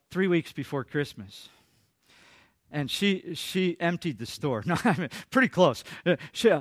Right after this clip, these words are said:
all this stuff came home. I went to visit them. I was like, "Mate, where'd you get all this stuff?" "Rent-A-Center," she said. And I looked at her husband, and I saw the pain in his heart.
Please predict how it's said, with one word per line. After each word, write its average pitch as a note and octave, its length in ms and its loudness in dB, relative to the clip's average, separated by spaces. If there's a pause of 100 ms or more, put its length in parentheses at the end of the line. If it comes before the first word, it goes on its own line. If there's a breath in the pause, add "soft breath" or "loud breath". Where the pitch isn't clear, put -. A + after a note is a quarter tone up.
(140)
all A#3+ 240 8
this G#3+ 140 6
stuff E3+ 260 2
came D3 180 -4
home. C#3+ 220 -2
I F#3 100 4
went G#3+ 160 2
to G3 80 2
visit F3 320 2
them. C3+ 160 -2
I C3 80 -2
was C3+ 120 -8
like, C#3 60 -6
"Mate, F#3+ 200 -2
where'd B3 260 0
you D4+ 80 0
get C4 160 0
all B3+ 120 6
this A#3 120 4
stuff?" A#3+ 240 2 (320 loud breath)
"Rent-A-Center," F#3+ 720 4
she C#3 200 -6
said. A2+ 300 -2 (2250)
And C3 80 -4
I C#3 40 0
looked D#3+ 220 2
at C#3+ 80 2
her B2+ 120 2
husband, B2+ 460 0 (1400)
and C3 80 -6
I - 20 -4
saw D3 220 2
the C3 80 2
pain C#3 640 -2
in C3+ 100 -8
his A2+ 160 -6
heart. A#2+ 380 -2